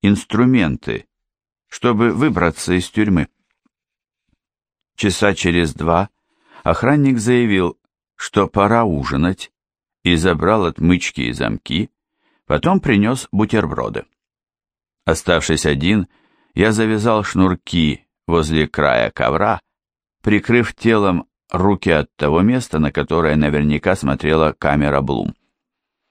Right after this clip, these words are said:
Прихватив лезвие и ключ, я отправился в ванную. Люди Блум принесли мне несколько смен одежды. Я вытянул пару-другую ниточек из рубашки, которая была на мне,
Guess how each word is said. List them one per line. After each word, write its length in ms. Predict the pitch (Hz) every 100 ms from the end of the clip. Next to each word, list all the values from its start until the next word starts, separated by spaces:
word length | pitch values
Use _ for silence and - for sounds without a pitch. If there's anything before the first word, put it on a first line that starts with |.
| -
Прихватив 680 | 120 120 135 127 120 98
лезвие 500 | 78 87 76 67 58
и 40 | 65
ключ, 420 | - 131 143 - _ _ _ _ _
я 160 | 160 180
отправился 640 | 131 110 110 101 - 71
в 80 | 62
ванную. 520 | 50 53 50 50 82 _ _ _ _ _ _ -
Люди 360 | 87 104 95
Блум 360 | 85 87 101 101
принесли 520 | 87 85 80 - 90
мне 160 | 87 85
несколько 540 | 82 76 - 80 82
смен 340 | - 76 76
одежды. 540 | 76 69 60 50 - - _ _ _ _ _ _ _ _
Я 160 | 113 131
вытянул 560 | 143 120 120 104 95
пару-другую 840 | 82 90 85 82 80 80 82 80 80
ниточек 600 | 80 - 69 - 65 - -
из 160 | 80
рубашки, 560 | 69 64 73 80 - -
которая 500 | 95 - 104 98 98
была 300 | 92 95 92
на 120 | 90
мне, 300 | 90 90